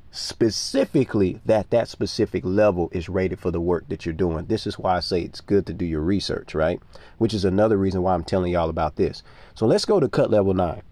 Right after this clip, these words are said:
Cut level nine gloves are six thousand plus grams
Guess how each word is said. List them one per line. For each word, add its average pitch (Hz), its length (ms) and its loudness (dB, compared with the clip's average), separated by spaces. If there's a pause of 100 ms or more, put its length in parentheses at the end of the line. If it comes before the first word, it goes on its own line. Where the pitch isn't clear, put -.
(500)
Cut 220 200 0
level 185 300 4
nine 131 360 4
gloves 107 540 2 (400)
are 92 220 2
six - 800 -4 (480)
thousand 143 560 2
plus 131 420 2
grams 104 880 0